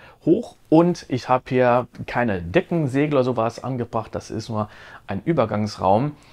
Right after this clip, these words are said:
Also ja, hier ist ein bisschen was behandelt worden, aber wir haben immer noch Nachhall.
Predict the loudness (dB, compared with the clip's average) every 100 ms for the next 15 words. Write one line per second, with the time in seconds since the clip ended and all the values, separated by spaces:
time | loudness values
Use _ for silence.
0 | -20 -20 -4 2 4 6 6 4 -2 -20
1 | _ 0 4 4 2 -6 -2 0 0 0
2 | 0 0 0 -2 0 0 0 0 -2 0
3 | 2 2 0 -2 -2 0 0 0 0 -2
4 | -2 -2 -4 -8 -8 -8 -8 -12 -14